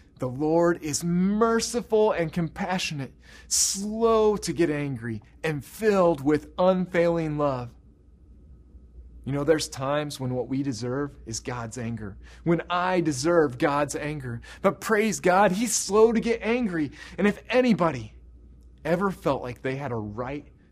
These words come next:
to be angry with someone, it was Joseph. I mean, what his own family did to him was unspeakable. But Joseph doesn't hold it against his brothers.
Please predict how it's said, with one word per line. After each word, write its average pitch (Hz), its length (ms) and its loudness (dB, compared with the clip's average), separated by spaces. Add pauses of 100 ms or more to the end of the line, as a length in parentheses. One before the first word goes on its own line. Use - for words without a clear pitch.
to - 120 -14
be 113 180 -8
angry 127 340 -8
with 135 140 -8
someone, 147 460 -10 (600)
it - 80 -20
was 156 160 -12
Joseph. 156 500 -10 (320)
I 139 100 -8
mean, 147 220 -6 (600)
what 175 160 -10
his - 380 -8
own 196 340 0
family 175 600 -8
did 175 320 -8
to 113 100 -16
him 110 320 -8
was 123 200 -14 (160)
unspeakable. 180 1080 -6 (1700)
But 135 100 -8
Joseph 147 440 -2
doesn't 143 260 -2
hold 135 300 -4
it 143 80 -4
against 127 340 -10
his 143 140 -16
brothers. 107 560 -8